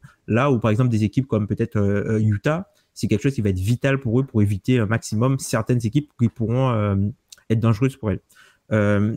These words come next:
t'as aussi l'historique de, des joueurs qui sont dans l'effectif en termes de santé. Est-ce qu'il y en a qui reviennent de blessures ? Est-ce qu'il y a des joueurs majeurs qui ont été blessés et qui ont pas du coup, euh, qui peuvent pas profiter de l'intersaison ?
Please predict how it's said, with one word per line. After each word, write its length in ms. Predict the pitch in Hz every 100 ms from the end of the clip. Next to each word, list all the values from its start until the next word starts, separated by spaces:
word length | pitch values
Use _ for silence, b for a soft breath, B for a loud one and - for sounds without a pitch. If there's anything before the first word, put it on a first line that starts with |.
| -
t'as 80 | 117
aussi 220 | 113 117
l'historique 680 | 123 - 120 131 143 - - -
de, 280 | 107 104 101
des 200 | 104 101
joueurs 180 | 127
qui 60 | 131
sont 80 | 117
dans 100 | 104
l'effectif 540 | 101 123 - 113 - b b
en 100 | 104
termes 180 | 92 107
de 80 | 107
santé. 440 | 107 101 135 135
Est-ce 120 | 127 -
qu'il 80 |
y 20 | 107
en 60 |
a 60 | 110
qui 120 | -
reviennent 300 | 110 104 104
de 80 | 95
blessures ? 560 | 95 95 - 143 147 139
Est-ce 140 | -
qu'il 80 | 113
y 40 |
a 20 |
des 80 | 110
joueurs 200 | 107 113
majeurs 520 | 117 113 107 120 117
qui 100 | -
ont 60 | 101
été 180 | 98 104
blessés 480 | 101 104 - 139 143 B -
et 80 | 107
qui 120 | -
ont 100 | 101
pas 120 | 113
du 140 | 107 104
coup, 320 | - 110 107
euh, 200 | 98 101
qui 120 | -
peuvent 140 | 104
pas 80 | -
profiter 340 | - 110 - 104
de 60 |
l'intersaison ? 520 | 104 110 104 98 123